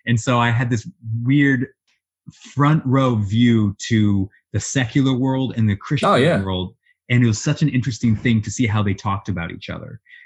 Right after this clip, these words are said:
Speaker 1: and to see all the misconceptions and to see how differently they worked. But I feel like I'm one of the lucky few who have got to see both. And it's really
Speaker 2: Yeah.
Speaker 1: informed my view of how to help, uh, both sides. Um, but I'm, I'm lucky. But you'll probably see me, uh, with my recent article, my new movie,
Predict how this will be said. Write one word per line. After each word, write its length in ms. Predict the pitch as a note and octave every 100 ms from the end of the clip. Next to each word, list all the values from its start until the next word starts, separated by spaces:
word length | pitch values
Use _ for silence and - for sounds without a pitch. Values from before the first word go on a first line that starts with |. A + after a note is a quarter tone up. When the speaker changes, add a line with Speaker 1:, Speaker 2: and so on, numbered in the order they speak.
| -
Speaker 1:
and 80 | G#2+
to 60 |
see 160 | G#2+ B2+
all 160 | A2
the 60 | A2
misconceptions 960 | A2 G2+ G#2+ F#2+ A2+ F#2+ - F#2+ F2+ - -
and 220 | A2+ G#2+
to 80 | G#2+
see 140 | -
how 160 | G2+ G#2
differently 460 | G2 G#2+ A2 G2+
they 120 | F#2 F#2
worked. 360 | F#2+ F#2+ - -
But 200 | G2+ G2 - - -
I 80 |
feel 120 | A2 B2+
like 120 | A2+
I'm 100 | A#2
one 80 | A2+
of 60 |
the 100 | G#2
lucky 300 | G2+ G2+ G#2+ G2
few 160 | - G#2
who 80 | G2
have 120 | F#2+
got 120 | G2+
to 80 | F#2+
see 240 | - G#2+
both. 480 | F#2+ F2+ F#2+ C#3+ E3+ -
And 120 | G#2
it's 180 | G2 -
really 300 | G#2 G2+ F#2
Speaker 2:
Yeah. 180 | C#3+ F#3
Speaker 1:
informed 220 | G2+ F#2+
my 200 | G2+ F#2+
view 240 | F2+ G3+
of 60 | F#2+
how 80 | F#2+
to 100 | F#2
help, 260 | F#2 G2 F#2+ _ _ _ _
uh, 80 | -
both 340 | G2+ B2+ B2
sides. 600 | A#2 A#2+ G2+ F#2+ F2+ -
Um, 480 | F#2 G#2 F#2+ F2+ E2+
but 100 | -
I'm, 140 | G#2+ B2
I'm 180 | A2 G#2+
lucky. 280 | G#2+ G2+
But 320 | F#2 G2+ G2 - _ _ _
you'll 120 | A#2
probably 400 | A2 D#3+ E3+ D3+
see 280 | A2 C#3 B2+
me, 220 | A#2+ A2+
uh, 140 | A2 G#2+ -
with 200 | A#2 A2+
my 80 | G#2+
recent 340 | A2 A#2+ A#2
article, 380 | A2 A2 G#2 G#2
my 140 | G#2
new 160 | G2+ G#2
movie, 380 | G2+ G2 G2